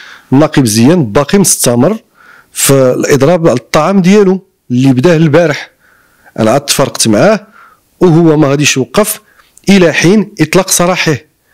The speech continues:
لأنه كيعتبر ماشي، ماشي، ما كيحتش عن الظروف ديال الاعتقال ديالو. داكشي اللي جا دابا، دابا ندويو عليه، داكشي جا في واحد البلاغ ديال، ديال الإدارة البارح، لأنه عنده التليفون والزيارات،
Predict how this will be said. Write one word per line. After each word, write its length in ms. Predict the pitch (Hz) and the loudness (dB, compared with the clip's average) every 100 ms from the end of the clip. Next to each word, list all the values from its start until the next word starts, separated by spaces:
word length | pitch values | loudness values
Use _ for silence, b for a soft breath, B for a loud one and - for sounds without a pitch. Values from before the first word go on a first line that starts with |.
| _ - | _ -6
لأنه 340 | 127 147 165 | -2 2 0
كيعتبر 640 | 131 214 139 165 143 139 175 b b b b _ - - | 0 -2 0 -2 -2 -2 -4 b b b b _ -14 -8
ماشي، 880 | - 131 135 143 143 - 220 202 | -6 -2 2 2 2 2 2 0
ماشي، 560 | 139 139 147 - - 160 | 0 2 2 0 -2 -2
ما 60 | 147 | 0
كيحتش 680 | 156 - 175 - - - b b b b - | -2 -2 -2 -2 -4 -8 b b b b -6
عن 180 | 139 160 | -2 -2
الظروف 440 | - - 170 196 | -2 -2 2 0
ديال 100 | 143 | 0
الاعتقال 540 | 127 117 160 - 147 | -2 0 -2 0 -2
ديالو. 480 | 120 135 127 113 95 _ b b b b _ | 2 2 2 -2 -6 _ b b b b _
داكشي 340 | 185 - 214 | -2 0 2
اللي 240 | 190 165 160 | 2 2 2
جا 200 | 139 165 | 2 2
دابا، 200 | 170 180 | 2 0
دابا 320 | 156 151 175 | 0 0 0
ندويو 280 | 170 151 127 | 0 2 2
عليه، 220 | 117 120 | 2 0
داكشي 240 | 113 - | -2 -2
جا 120 | 180 160 | 0 0
في 100 | 151 | -2
واحد 140 | 120 | -2
البلاغ 380 | 123 135 135 120 | 0 2 0 0
ديال، 460 | 123 123 117 113 | -2 -2 -2 -2
ديال 160 | 104 117 | -2 -2
الإدارة 680 | 113 107 139 117 117 113 113 | -2 -2 -2 0 0 0 0
البارح، 500 | 104 110 107 110 - B B B | 0 0 0 0 -4 B B B
لأنه 300 | 107 117 110 | -2 0 0
عنده 140 | 107 | -2
التليفون 500 | 113 120 110 107 113 | -2 -2 -2 0 0
والزيارات، 580 | 110 101 113 113 113 110 | 0 0 0 2 0 -4